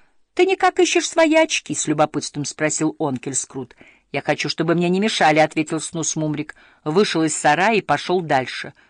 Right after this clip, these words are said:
"В самом деле", — воскликнул Онкельскрут и заспешил за Снус Мумриком. "Ты совершенно прав.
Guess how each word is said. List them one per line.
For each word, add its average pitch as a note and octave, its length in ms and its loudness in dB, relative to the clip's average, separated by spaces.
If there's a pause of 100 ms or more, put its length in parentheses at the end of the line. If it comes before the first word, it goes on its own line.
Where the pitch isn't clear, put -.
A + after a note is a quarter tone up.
"В - 80 -10
самом E3+ 420 2
деле", — D3 340 0 (260)
воскликнул D#3+ 600 -2
Онкельскрут D#3 800 -2 (220)
и D3+ 100 -2
заспешил D#3 680 -4 (200)
за D3 200 0
Снус D#3+ 400 -4
Мумриком. C3 500 -6 (220)
"Ты A3+ 100 0
совершенно E3+ 640 0
прав. C3+ 340 -4